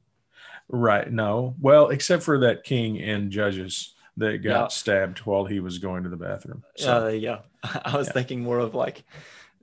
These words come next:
Speaker 2: it, the, the Gospels, because The Chosen is following the narrative
Speaker 1: Yeah.
Speaker 2: of Jesus's life, ministry,
Speaker 1: Right.
Speaker 2: death, and resurrection, right? So, um, I, I heard someone say that they show Jesus being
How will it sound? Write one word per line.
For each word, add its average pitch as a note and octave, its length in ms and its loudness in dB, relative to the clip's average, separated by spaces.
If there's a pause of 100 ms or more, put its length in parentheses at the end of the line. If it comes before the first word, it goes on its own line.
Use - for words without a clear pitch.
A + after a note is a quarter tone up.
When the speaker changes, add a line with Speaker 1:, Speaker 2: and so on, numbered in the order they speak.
Speaker 2:
it, - 500 -10
the, B2+ 200 2
the B2 160 -4
Gospels, A#2 640 -2 (160)
because B2+ 260 -2
The - 80 -16
Chosen F3+ 380 4
is A#2 400 -6
following A#2+ 400 2
the G#2+ 260 -4
narrative A2+ 580 -2
Speaker 1:
Yeah. A2+ 120 0
Speaker 2:
of G#2+ 80 -6
Jesus's G#2+ 500 -6
life, A2+ 260 -4
ministry, A2 300 -6
Speaker 1:
Right. G2+ 80 -6
Speaker 2:
death, G#2+ 160 -6
and G#2 100 -12
resurrection, G#2 520 -10
right? G#2 280 -8 (640)
So, A#2 720 2
um, A2+ 500 0 (240)
I, B2 140 -2 (100)
I C3 120 -2
heard D#3 220 -4
someone C#3 440 -4
say A2+ 380 -4
that G#2+ 480 -6 (460)
they A2 320 -2
show B2+ 380 -2
Jesus A#2 800 -6 (480)
being A#2 580 -4